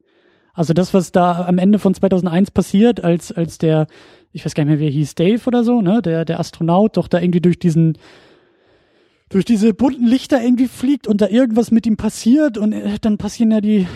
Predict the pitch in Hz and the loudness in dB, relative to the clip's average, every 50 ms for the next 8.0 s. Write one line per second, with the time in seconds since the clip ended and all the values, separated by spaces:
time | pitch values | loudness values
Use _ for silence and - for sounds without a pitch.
0 | - - 220 - 208 - - - - - 285 254 254 226 - 240 226 185 233 262 | -12 -10 -8 -8 -8 -8 -8 -8 -2 -2 0 0 -2 -2 0 0 0 2 4 4
1 | 269 247 214 208 202 208 233 - 220 202 208 - 220 202 160 - 240 - - 226 | 4 4 4 2 0 0 0 -2 -2 -2 0 0 -2 -2 0 -2 -2 -2 -4 -6
2 | 208 190 208 202 208 202 202 190 233 - 254 214 - - 226 226 220 190 202 220 | -4 -2 -2 0 0 0 2 0 0 0 -2 -6 -6 -4 -2 -2 -2 -2 -2 -2
3 | 247 262 247 233 214 208 208 202 208 202 208 196 208 196 196 233 247 214 240 214 | 0 0 -2 -2 -2 -2 -4 -4 -4 -4 -4 -4 -2 0 0 0 0 -2 -4 -4
4 | 208 208 - - - 196 220 247 - - 240 233 233 220 208 - - - 214 240 | -4 -6 -6 -6 -8 -8 -8 -8 -6 -4 -4 -2 -2 -4 -6 -6 -6 -4 -2 -2
5 | 240 233 220 196 190 190 190 - _ - 185 208 - - 208 254 285 302 311 302 | 0 0 -2 -2 -4 -4 -6 -10 _ -8 -6 -6 -6 0 2 4 4 4 4 4
6 | 294 302 277 - - - - _ _ _ _ _ _ _ _ _ _ _ _ - | 4 2 2 0 -6 -14 -20 _ _ _ _ _ _ _ _ _ _ _ _ -4
7 | 196 190 214 220 175 - 202 220 277 - - - 262 247 - - - _ - - | 0 0 0 0 0 2 2 4 4 2 0 -4 -4 -4 -4 -8 -12 _ -20 -20